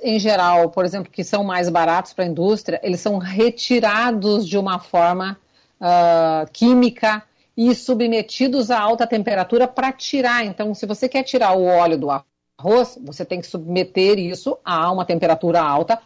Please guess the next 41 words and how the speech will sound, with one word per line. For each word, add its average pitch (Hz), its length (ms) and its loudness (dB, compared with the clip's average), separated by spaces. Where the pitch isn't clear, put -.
pra 208 80 0
poder 208 220 0
retirar 226 440 -2
esse 214 220 -6
óleo 165 240 2
de 147 80 -10
dentro 160 280 -4
do 156 100 -4
arroz. 151 420 -6
Se 202 120 -2
você 220 240 0
vai 247 140 2
tirar 226 300 4
o 196 80 0
óleo 196 200 2
do 190 100 -4
girassol, 180 580 -2
você 180 180 -8
tem 180 160 -8
que - 80 -14
submeter 175 520 -4
a - 20 2
uma 190 100 -4
temperatura. 202 640 -2
Então, 262 180 4
existe 269 580 0
a, 185 600 -2
a, 165 220 -4
o 190 100 -2
acréscimo 214 540 0
também 180 380 -6
de 175 100 -10
estabilizantes, 185 960 -2
e 202 60 0
isso 208 200 -4
não 208 180 0
é 220 60 2
bom 196 380 0
pra 190 160 -4
nossa 190 260 -6
saúde. 180 500 -2